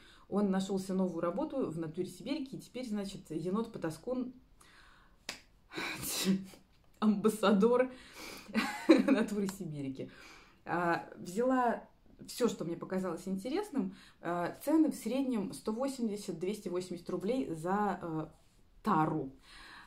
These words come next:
Взяла себе енот Потаскун Glow Spray для волос, сияй,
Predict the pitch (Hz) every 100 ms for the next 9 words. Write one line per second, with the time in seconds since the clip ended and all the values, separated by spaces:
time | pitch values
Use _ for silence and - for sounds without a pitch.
0 | - - 160 190 277 320 - 196 160 -
1 | - - - _ _ - - 190 214 233
2 | 220 - 190 196 - - 180 151 - -
3 | - - 170 208 190 170 - 202 185 160
4 | 160 156 160 202 302 - - - 208 165
5 | 170 220